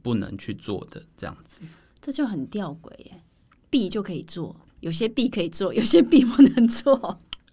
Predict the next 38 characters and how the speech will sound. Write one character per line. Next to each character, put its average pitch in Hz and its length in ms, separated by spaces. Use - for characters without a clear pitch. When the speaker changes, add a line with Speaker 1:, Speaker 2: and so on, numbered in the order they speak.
Speaker 1:
我 123 100
觉 185 80
得 196 80
这 202 160
是 185 160
人 107 240
性 127 300
啊。 110 180
Speaker 2:
对， 196 320
Speaker 1:
对。 - 20
Speaker 2:
所 440 160
以 - 100
当 359 120
没 427 100
有 262 100
人， 190 240
对， 311 180
刚 311 200
讲 175 160
到 254 120
很 170 160
重 233 180
要 226 120
的 190 80
一 196 60
点， 139 160
就 - 80
是 262 180
当 294 220
没 302 120
有 220 80
人 165 160
看 220 300
着 180 140
你 143 280
的 170 140
时 - 180
候， 185 320